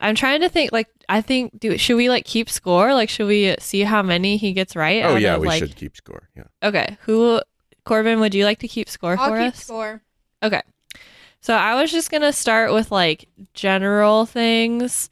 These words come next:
Speaker 2: Yeah.
Speaker 1: Um, and then we can, like, do some, uh, O B gyn specific things.
Speaker 2: Yeah, let's have the difficulty increase rather than
Speaker 1: Okay.
Speaker 2: the other way around.
Speaker 1: Okay, sounds good. So Dave, let's start with something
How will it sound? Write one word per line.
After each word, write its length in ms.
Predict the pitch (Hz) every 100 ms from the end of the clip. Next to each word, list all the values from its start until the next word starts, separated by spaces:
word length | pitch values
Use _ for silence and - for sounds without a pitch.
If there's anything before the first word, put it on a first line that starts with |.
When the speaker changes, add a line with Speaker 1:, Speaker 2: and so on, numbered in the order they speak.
| _ - -
Speaker 2:
Yeah. 280 | 190 202 202
Speaker 1:
Um, 80 | 185
and 160 | 190
then 140 | 196 196
we 100 | 196
can, 320 | 214 196 -
like, 320 | 196 175 - - - _ _
do 240 | - 190 185
some, 600 | - 185 175 165 170 185 - - _ _ _ _ -
uh, 380 | - 151 - 196 - _ _
O 160 | - 190
B 160 | 180 175
gyn 540 | 160 160 156 160 196 - _ _
specific 720 | - - - 185 - 165 -
things. 320 | - - -
Speaker 2:
Yeah, 100 | 160
let's 240 | 160 180 -
have 160 | 165
the 100 | 123
difficulty 540 | 95 95 87 92 - 80
increase 880 | 82 80 - 76 73 - - - _
rather 300 | 82 78 73
than 80 | 208
Speaker 1:
Okay. 180 | 202 - -
Speaker 2:
the 100 | 80
other 180 | 73 139
way 120 | -
around. 260 | - - _ -
Speaker 1:
Okay, 260 | 196 185 208
sounds 520 | - 202 190 190 196
good. 300 | 196 - - -
So 200 | - 208
Dave, 600 | 190 170 151 - - 104
let's 260 | 95 196
start 260 | - 208 208
with 120 | 202
something 340 | 190 185 202